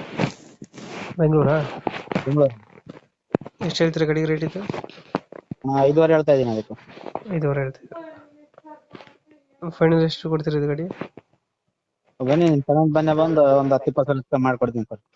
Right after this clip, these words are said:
Speaker 2: ಏನಿಲ್ಲ.
Speaker 1: ಐದೂವರೆ ಹೇಳ್ತಿದ್ರೆ ಒಂದ್ ಹತ್ತು ಇಪ್ಪತ್ತು ಸಾವಿರ ಬಿಡ್ತೀರಾ?
Speaker 2: ಹಾ.
Speaker 1: ಲೋನ್ ಇಲ್ಲ ಅಲ್ಲ ಗಾಡಿ ಮೇಲೆ?
Speaker 2: ಹಾ, ಗಾಡಿ ಮೇಲೆ ಲೋನ್ ಇದೆ, ಕ್ಲಿಯರ್ ಮಾಡ್ಕೊಡ್ತೀನಿ.
Speaker 1: ಕ್ಲಿಯರ್ ಮಾಡ್ಕೊಡ್ತೀರಾ? ಈಗ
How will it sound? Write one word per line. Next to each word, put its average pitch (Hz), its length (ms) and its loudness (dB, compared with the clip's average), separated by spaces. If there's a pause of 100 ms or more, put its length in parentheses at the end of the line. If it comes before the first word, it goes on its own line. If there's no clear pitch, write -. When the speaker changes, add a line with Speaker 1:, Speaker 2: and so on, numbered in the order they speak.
Speaker 2:
ಏನಿಲ್ಲ. 110 180 -4
Speaker 1:
ಐದೂವರೆ 156 280 -2
ಹೇಳ್ತಿದ್ರೆ 156 400 -2 (260)
ಒಂದ್ 170 140 -6
ಹತ್ತು 156 120 -6
ಇಪ್ಪತ್ತು 156 200 -6
ಸಾವಿರ 156 180 0
ಬಿಡ್ತೀರಾ? 143 280 -10 (440)
Speaker 2:
ಹಾ. 123 80 2 (640)
Speaker 1:
ಲೋನ್ 175 280 2
ಇಲ್ಲ 180 140 0
ಅಲ್ಲ 175 140 0
ಗಾಡಿ 175 180 -4
ಮೇಲೆ? 190 140 -4 (1160)
Speaker 2:
ಹಾ, 160 80 2 (140)
ಗಾಡಿ 165 200 2
ಮೇಲೆ 175 120 2
ಲೋನ್ 180 120 4
ಇದೆ, 143 180 4
ಕ್ಲಿಯರ್ 151 200 4
ಮಾಡ್ಕೊಡ್ತೀನಿ. 127 380 -2 (260)
Speaker 1:
ಕ್ಲಿಯರ್ 151 200 -2
ಮಾಡ್ಕೊಡ್ತೀರಾ? 139 420 -8 (1400)
ಈಗ 170 100 -4